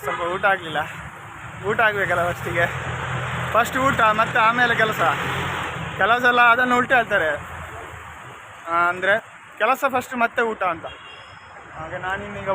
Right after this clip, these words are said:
ಊಟಕ್ಕೆ ಹೋಗ್ಬೇಕು. ಅಲ್ಲಿಗ ಕತ್ರಿ ಮಂಜುನಾಥ ದೇವಸ್ಥಾನ ಲೇಟ್ ಆಯಿತು, ಅಲ್ಲಿಗ, ಆ, ಇದು ಅಂದರೆ ಲೇಟ್ ಆಯಿತು. ಈಗ ಇನ್ನು ಊಟ ಸಿಗ್ತಾ ಗೊತ್ತಿಲ್ಲ, ಇಲ್ಲ ಸೀದಾ ಮನೆಗೆ ಹೋಗೋದು. ಓಕೆ ಬಾಯ್. ಇಲ್ಲಿಗೆ ವಿಡಿಯೋ ವ್ಲಾಗ್ ಎಂಡ್ ಮಾಡ್ತೇನೆ. ಮತ್ತೊಂದು ಹೊಸ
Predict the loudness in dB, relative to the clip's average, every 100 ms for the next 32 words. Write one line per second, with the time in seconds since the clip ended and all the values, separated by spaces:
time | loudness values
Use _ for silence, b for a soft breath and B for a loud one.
0 | -2 0 0 0 0 0 2 2 4 2
1 | 0 -8 -14 -14 -14 -2 0 0 2 2
2 | 4 2 2 2 2 2 2 4 6 6
3 | 6 2 2 4 4 4 0 -10 -12 -10
4 | -6 2 2 4 4 6 6 2 2 2
5 | 4 2 2 0 -2 -2 0 -2 0 -2
6 | 0 0 0 -2 -6 -6 -4 -2 0 2
7 | 2 2 2 0 -2 -8 -12 -16 -20 -20
8 | -18 -16 -14 -12 -14 -14 -18 -12 -10 -8
9 | -8 -8 -8 -10 -12 -16 -18 -16 -14 -8
10 | 0 0 0 -6 -8 -6 -2 2 4 4
11 | 4 4 4 4 4 4 2 2 0 -2
12 | -2 0 0 0 -2 -4 -4 -8 -12 -18
13 | -20 -12 -4 -2 0 0 0 2